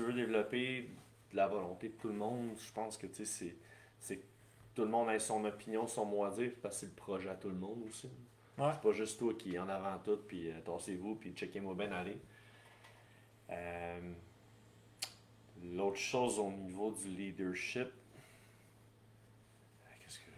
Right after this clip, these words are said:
Speaker 1: qu'est-ce que, bonne question. Tu sais, si
Speaker 2: Moi, je te dis, je, je vais,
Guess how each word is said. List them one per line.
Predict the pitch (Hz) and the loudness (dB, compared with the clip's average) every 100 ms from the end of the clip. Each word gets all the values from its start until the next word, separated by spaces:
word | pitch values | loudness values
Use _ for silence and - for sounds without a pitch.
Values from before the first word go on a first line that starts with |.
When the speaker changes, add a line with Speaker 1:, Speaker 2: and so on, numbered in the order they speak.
| - - - | -18 -16 -16
Speaker 1:
qu'est-ce | - | -16
que, | - - - - - - - - - - - - - - - - - - - - - | -20 -20 -20 -20 -18 -18 -18 -20 -20 -20 -20 -20 -20 -20 -20 -20 -20 -20 -20 -20 -2
bonne | - 139 | 2 4
question. | 131 131 95 107 - - - - - - - - - - - | 4 0 -2 -6 -12 -20 -20 -20 -20 -20 -20 -20 -20 -16 -2
Tu | 117 | 0
sais, | - | 0
si | - - - - - - - - 113 - - - - - - - - - - - - - - - - - - - - | -2 -4 -4 -4 -4 -6 -4 -4 -4 -8 -20 -20 -20 -20 -20 -20 -20 -20 -20 -20 -20 -20 -20 -20 -20 -20 -20 -18 -2
Speaker 2:
Moi, | 151 | 2
je | 160 | 4
te | 156 | 4
dis, | 131 123 110 120 113 - - - | 4 0 -6 -8 -10 -14 -18 -8
je, | - - 120 | -2 0 0
je | 117 | 0
vais, | 120 113 | 2 2